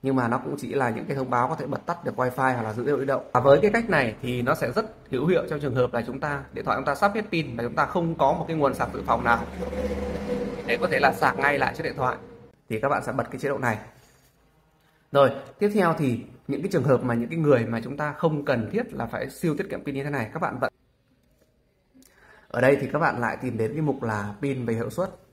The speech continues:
Ở đây thì các bạn sẽ không bật cái chế độ là siêu tiết kiệm pin lên nữa mà các bạn sẽ vào phần cài đặt pin. Thì trong cái phần cài đặt pin này các bạn lần lượt thực hiện những cái bước, ví dụ như là tắt dữ liệu di động khi mà thiết bị khóa.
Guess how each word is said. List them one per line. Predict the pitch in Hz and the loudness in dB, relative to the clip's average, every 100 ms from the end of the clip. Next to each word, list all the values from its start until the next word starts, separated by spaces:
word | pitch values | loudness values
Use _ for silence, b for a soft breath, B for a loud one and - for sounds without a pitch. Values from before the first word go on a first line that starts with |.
| - b b _ | -20 b b _
Ở | - | 4
đây | 135 139 | 6 6
thì | |
các | 127 160 | 2 0
bạn | - 127 | 0 -2
sẽ | |
không | 120 143 | -2 0
bật | 131 - | 0 0
cái | 131 | -4
chế | 143 | -2
độ | 165 123 | 0 -2
là | 110 104 | -4 -4
siêu | - 151 | -2 -2
tiết | 185 156 | -2 -6
kiệm | - | -4
pin | 139 | 0
lên | 135 | 0
nữa | 131 143 185 - - - | 2 0 -2 -6 -8 -4
mà | 131 117 | 0 4
các | 147 | 6
bạn | 147 | 4
sẽ | - | 2
vào | 117 120 120 | 0 0 0
phần | 117 | -2
cài | 117 | -2
đặt | 113 - | -2 0
pin. | 147 143 - - - - _ _ _ - | -2 -2 -8 -20 -20 -20 _ _ _ -4
Thì | 131 | 0
trong | 131 143 | 2 0
cái | 160 | 0
phần | 151 117 | -2 -2
cài | 120 | -2
đặt | 113 | -2
pin | 143 135 | -4 -2
này | 117 | -2
các | 127 | -2
bạn | 139 - | -4 -2
lần | 131 120 | 0 2
lượt | 117 104 - - - | 0 -2 -10 -20 -8
thực | 143 131 | -6 -2
hiện | 131 120 | -2 -2
những | 107 | -6
cái | 131 | -2
bước, | 156 208 - - - | 0 -2 -4 -16 -6
ví | 143 | -2
dụ | 170 | 0
như | 139 | 2
là | 123 | 2
tắt | - 208 - | 2 0 0
dữ | 139 | 2
liệu | 143 131 | 2 2
di | 139 | 2
động | 127 - - | 0 -2 -4
khi | 147 | -2
mà | 120 | 0
thiết | 170 165 | -2 -4
bị | 113 | -4
khóa. | 131 123 | -2 0